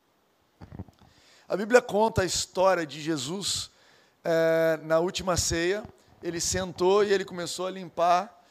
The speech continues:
o pé dos discípulos. Você lembra dessa história? Lavar os pés?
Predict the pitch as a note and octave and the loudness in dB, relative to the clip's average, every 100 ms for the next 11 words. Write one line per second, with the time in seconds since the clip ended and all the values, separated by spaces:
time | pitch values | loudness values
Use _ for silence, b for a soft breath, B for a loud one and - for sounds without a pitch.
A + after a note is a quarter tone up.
0 | b b E3+ D#3 F3 E3 F3+ G3 - b | b b -8 -2 6 8 8 4 -8 b
1 | b - C3+ E3+ C#3+ D#3+ - F#3 - C3+ | b -18 -6 -4 -4 -4 -2 -2 -2 -2
2 | D#3 D#3+ E3+ D#3+ D3 C#3 - F3+ G3+ D#3 | 2 4 4 2 0 0 4 4 6 4
3 | D3 D3+ - E3 G3 - - | 4 2 2 2 2 0 -8